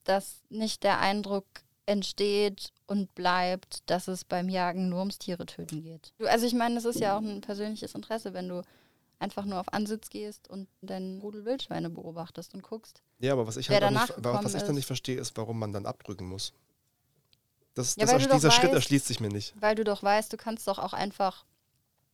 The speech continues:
Speaker 1: ein krankes Tier, und es gibt ja schon auch Anzeichen dafür, dass du das erkennst, wann ein Tier krank ist und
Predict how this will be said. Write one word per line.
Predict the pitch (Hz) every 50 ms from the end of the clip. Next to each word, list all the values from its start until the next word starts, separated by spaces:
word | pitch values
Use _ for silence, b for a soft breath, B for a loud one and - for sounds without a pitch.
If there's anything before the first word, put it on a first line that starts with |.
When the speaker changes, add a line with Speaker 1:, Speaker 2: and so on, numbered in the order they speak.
| _ _ _ _ _ _ _ _ _ -
Speaker 1:
ein | 190 185
krankes | - - 190 190 208 - 220 214 -
Tier, | - - 214 214 214 208 208 208 -
und | - 180 170
es | - -
gibt | - 214 - -
ja | 170 175
schon | - 180 175
auch | 175 180
Anzeichen | - - 202 196 - 185 170 180 - 185 175
dafür, | 165 - - 170 170 165
dass | 165 175 - -
du | -
das | 165 165 165 - - - _
erkennst, | - 170 - - 165 165 175 170 - - - -
wann | 170 170 170 165 165
ein | 156
Tier | - - 175 165 160
krank | - - - 175 170 170 -
ist | - 175 - -
und | 180 170 143 143